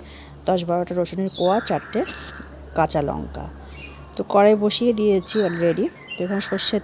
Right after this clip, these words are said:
তেল আমি দিলাম, দিয়ে প্রথমে রসুনের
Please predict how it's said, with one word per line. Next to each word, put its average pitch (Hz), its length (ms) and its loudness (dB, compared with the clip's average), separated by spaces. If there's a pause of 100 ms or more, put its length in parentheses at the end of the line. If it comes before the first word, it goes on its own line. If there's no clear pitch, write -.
তেল 190 240 2
আমি 185 200 0
দিলাম, 185 300 0 (1160)
দিয়ে 185 160 -2
প্রথমে 185 460 0
রসুনের 180 280 -2